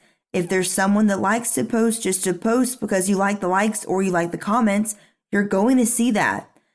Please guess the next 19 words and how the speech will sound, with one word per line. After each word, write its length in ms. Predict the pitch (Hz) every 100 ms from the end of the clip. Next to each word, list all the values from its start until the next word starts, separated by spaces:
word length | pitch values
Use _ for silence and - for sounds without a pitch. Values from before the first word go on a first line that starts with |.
| _ _ _
There's 220 | 262 302 320
been 160 | 339
instances 760 | - 220 247 254 220 208 226 208
where 140 | 190
I 60 | 180
ran 240 | 180 185
into 200 | 202 202
a 80 | 185
lot 120 | 180
of 80 | 190
them. 400 | 170 76 - 226 _ -
I 100 | 185
guess 220 | 196 208
the 100 | 202
structure 420 | - 214 220 220
I've 140 | 190 202
had 260 | 190 190
growing 320 | 190 175 175
up, 360 | 170 180 220 -